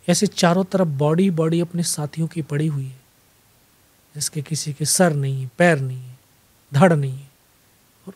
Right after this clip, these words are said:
उनके बीच में भी बस एक विचार चल रहा है, "इनके बलिदान को व्यर्थ नहीं जाने देना,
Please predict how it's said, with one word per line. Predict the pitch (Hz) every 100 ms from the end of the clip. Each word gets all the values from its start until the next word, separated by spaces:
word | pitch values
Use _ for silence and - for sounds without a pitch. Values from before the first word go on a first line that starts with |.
| -
उनके | 180 190 202
बीच | 165 180 -
में | 180
भी | 170 175
बस | 190 - -
एक | 170 151
विचार | 143 139 160 175
चल | 180 160 147
रहा | 151
है, | 156 170 _ _ _ _ _ _ _ _ _ 160
"इनके | 170 190 196 - _ _ _ 156
बलिदान | 156 160 147 156
को | 165 - 165 139
व्यर्थ | 143 151 -
नहीं | 139 156
जाने | 131
देना, | 123 120 _ _